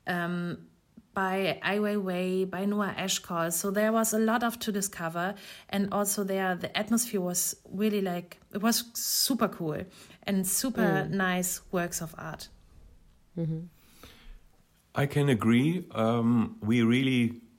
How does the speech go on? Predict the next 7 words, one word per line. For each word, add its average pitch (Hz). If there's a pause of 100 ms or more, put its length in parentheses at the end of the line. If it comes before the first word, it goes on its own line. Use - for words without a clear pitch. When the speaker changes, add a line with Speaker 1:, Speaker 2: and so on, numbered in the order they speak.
Speaker 3:
uh, 107
gave 117
tours 120
to 107
collectors, 104 (120)
um, 101
with 98